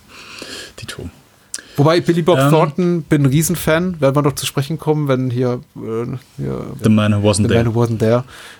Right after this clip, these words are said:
Speaker 2: Äh, bin ja großer Fan von Billy Bob. <laughs> War auch ein super Schurke in der ersten Staffel, aber die Staffel selbst, naja.
Speaker 1: Äh, ja, ich hab auch, die dritte habe ich ehrlich gesagt noch gar nicht gesehen, aber ich fand die zweite auch, auch richtig stark.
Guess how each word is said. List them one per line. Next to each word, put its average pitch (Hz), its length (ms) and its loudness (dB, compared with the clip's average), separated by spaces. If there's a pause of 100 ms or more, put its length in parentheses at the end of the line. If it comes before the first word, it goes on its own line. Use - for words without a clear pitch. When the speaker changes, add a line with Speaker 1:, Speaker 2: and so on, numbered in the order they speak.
Speaker 2:
Äh, 107 260 -4 (540)
bin 131 100 -2
ja 131 100 -4
großer 131 280 0
Fan 131 240 -2
von 117 200 -4
Billy 127 200 2
Bob. 135 280 2 (680)
<laughs> - 640 -20
War 151 100 2
auch 156 140 2
ein 139 60 4
super 156 260 2
Schurke 151 440 2 (400)
in 123 80 0
der 123 100 4
ersten 117 240 -4
Staffel, 127 360 -2
aber 120 200 0
die 117 100 -6
Staffel 117 300 -2
selbst, 113 420 -2 (240)
naja. 101 320 -14 (260)
Speaker 1:
Äh, 117 260 4
ja, 110 260 4
ich 123 120 2
hab 196 60 0
auch, 160 140 0
die 135 140 4
dritte 185 180 2
habe 226 100 2
ich 208 80 -2
ehrlich 175 160 0
gesagt 170 180 0
noch 175 60 -4
gar 175 80 2
nicht 165 120 0
gesehen, 151 300 4
aber 95 60 -4
ich - 80 -6
fand 131 140 0
die 131 40 4
zweite - 360 -4
auch, - 260 -8
auch - 220 -8
richtig 85 260 -8
stark. 87 360 -4